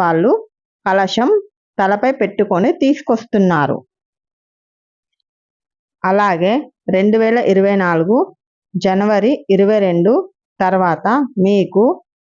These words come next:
అనుకూలమైన సమయంలో భగవాన్ శ్రీ బాలరాముని మరియు నూతన మందిరమును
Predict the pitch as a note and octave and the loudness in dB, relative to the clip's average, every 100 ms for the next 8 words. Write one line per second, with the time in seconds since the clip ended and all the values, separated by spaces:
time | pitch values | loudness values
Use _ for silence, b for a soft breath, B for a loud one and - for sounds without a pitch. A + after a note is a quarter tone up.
0 | _ _ F#3 G#3 A3+ C4+ C4+ A3+ F3 E3 | _ _ -4 -2 0 0 0 0 0 0
1 | F3+ B3 G#3 F#3 G3 E3 D#3 F#3 E4+ - | 0 -2 -2 0 0 0 0 0 -2 -6
2 | _ _ - F3 F3 F#3 G3+ A3+ F4 - | _ _ -6 -2 0 0 0 -2 -4 -10
3 | _ _ - - D#4+ G3+ F3 F3+ G3+ G3 | _ _ -6 0 0 2 0 0 0 0
4 | F3+ F3 E3+ A3+ G4+ - _ _ _ _ | 0 0 0 0 -2 -6 _ _ _ _
5 | - F#3 F3 E3+ F#3+ D4 - _ _ _ | -4 -2 2 2 2 0 -4 _ _ _
6 | _ F#3+ G3 A3+ B3 B3 F#3+ G3 G#3+ F#3+ | _ -2 0 0 0 0 2 2 2 0
7 | E3 E3 B3 G4+ | 0 0 0 -2